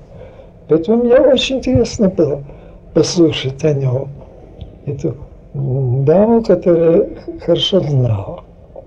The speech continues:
И вот что она мне рассказала. Я пришёл в Смольный, она жила тут уже на покое, она не вышла замуж, на всю жизнь она осталась при институтах. Сначала была при Киевском, потом перешла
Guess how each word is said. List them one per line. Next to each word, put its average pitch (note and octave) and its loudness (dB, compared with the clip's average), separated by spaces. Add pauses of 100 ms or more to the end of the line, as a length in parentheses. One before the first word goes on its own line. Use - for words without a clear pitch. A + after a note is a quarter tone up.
И C#3+ -4
вот B3+ 0
что C#4 -2
она A3+ 4
мне D#3 4
рассказала. A#2+ -4 (640)
Я C4 4
пришёл D#3+ 2
в C3 0
Смольный, E3 4 (840)
она A#3+ 4
жила F#3+ 4
тут F#3 -4
уже G3+ 2
на F3+ 4
покое, C3+ -2
она F#3 0
не G#3+ 0
вышла C#3 -2
замуж, G#3 -4 (340)
на E3+ 2
всю A3+ -2
жизнь G3 2
она D#3+ -2
осталась B2 -2
при D#3+ 2
институтах. A3+ -4 (380)
Сначала A3 2
была D3 0
при C#3+ -2
Киевском, A#3 -6
потом F#3+ -2
перешла - -4